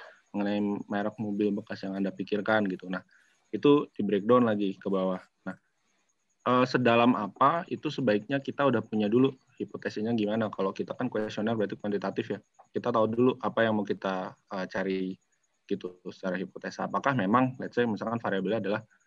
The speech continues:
tadi, eh, purchase habit, kemudian juga, eh, mungkin ada mau brand equity, kita mau hitung. Berarti kita harus tahu kompetitornya siapa aja, kemudian juga, eh, customer itu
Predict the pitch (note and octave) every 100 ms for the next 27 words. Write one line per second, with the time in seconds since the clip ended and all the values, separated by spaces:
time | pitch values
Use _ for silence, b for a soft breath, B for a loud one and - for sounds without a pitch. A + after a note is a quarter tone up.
0 | _ - G#2 G2 F#2+ F#2 - - - F#2+
1 | A2+ A2+ G2 F#2+ G2 G#2 G2+ G2 G2 -
2 | G2 F#2+ F#2 F#2 F#2+ F#2+ F#2 G2 F#2 A2
3 | G2+ G2 G2 G2 G2 G2+ G2 F#2+ F#2 G2+
4 | G#2+ A2 G#2 G2+ G#2 G2+ - G#2 - _
5 | _ F#2 F#2+ A#2 B2 C3 A#2+ - C3 -
6 | - G2+ - G2 G#2 B2 - - F#2 F#2+
7 | G2 A2 C3+ b b b _ _ G2+ G2
8 | F#2+ G#2+ A2+ G2+ F#2 G2 G2 - F#2+ F#2
9 | F#2 - - G#2 G2+